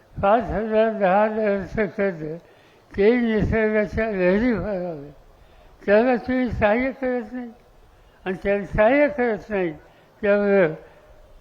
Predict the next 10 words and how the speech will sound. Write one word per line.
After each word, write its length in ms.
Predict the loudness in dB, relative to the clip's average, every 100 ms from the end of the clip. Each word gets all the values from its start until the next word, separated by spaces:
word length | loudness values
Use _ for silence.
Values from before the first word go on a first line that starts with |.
| _ _ _ -16 -2
त्यांच्यासमोर 920 | 0 2 2 2 2 0 2 2 0 -4 -18 -20 0
आत्महत्याशिवाय 1080 | 4 4 2 0 0 0 -2 0 2 2 2
रस्ता 480 | 2 -2 -4 -6 -6
नाही. 340 | -6 -10 -14 -20 -20 -20 -20 -20 -8 0
आणि 140 | 4
मग 280 | 4 4 2
निकाल 360 | 0 2 2
हा 140 | 2 0
घ्यायचा 420 | 0 -4 -2 -4
आपल्याला 400 | -2 -6 -8